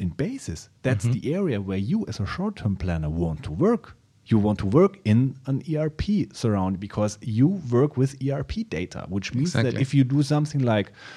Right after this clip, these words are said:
Speaker 1: um, like a problem solving and so on, when you work in E R P data and you have, for example, your, um, your warehouse management and so on
Speaker 2: Mm-hmm.
Speaker 1: working on the same data, everything you do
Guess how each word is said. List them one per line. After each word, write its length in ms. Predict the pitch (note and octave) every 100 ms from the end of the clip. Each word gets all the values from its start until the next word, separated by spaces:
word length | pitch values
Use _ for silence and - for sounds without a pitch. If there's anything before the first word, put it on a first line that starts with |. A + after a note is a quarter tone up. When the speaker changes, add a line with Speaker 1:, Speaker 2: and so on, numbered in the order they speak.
| - - - - -
Speaker 1:
um, 600 | A#2+ A2+ A2 G#2 G2+ F#2+ G2 _ - - A#2+
like 280 | A2+ G#2 G#2
a 40 |
problem 420 | - A#2+ A#2 A#2
solving 520 | A2 G2+ E2+ D#2 E2 -
and 160 | G#2+ F#2+
so 180 | - C2+
on, 300 | C#2 B1 G#2+
when 200 | A2+ D3
you 100 | D#3
work 400 | A2+ B2 F3+ -
in 200 | B2+ B2
E 160 | A2+ A2
R 120 | F#2
P 220 | - C3
data 380 | D3 E3 G3 G3
and 120 | C3+ C3+
you 60 |
have, 240 | G#2+ A2 - C#2
for 120 | B2
example, 320 | G#2+ A2 G#2
your, 420 | F#2 F2 F2 E2+ B1
um, 340 | D#2+ C#2+ - - - - B2
your 240 | B2 G2 E2+
warehouse 420 | G2+ A#2 A2+ G#2
management 460 | G#2+ G#2 - G2+ G2
and 120 | F#2+
so 80 | -
on 80 |
Speaker 2:
Mm-hmm. 100 | F#2+
Speaker 1:
working 220 | A#2 - G2
on 80 |
the 80 | F2+
same 260 | - E3+ A3
data, 240 | F2 F2+ -
everything 360 | F3 - E3+
you 100 | F3+
do 400 | E3 G#3+ G#3+ -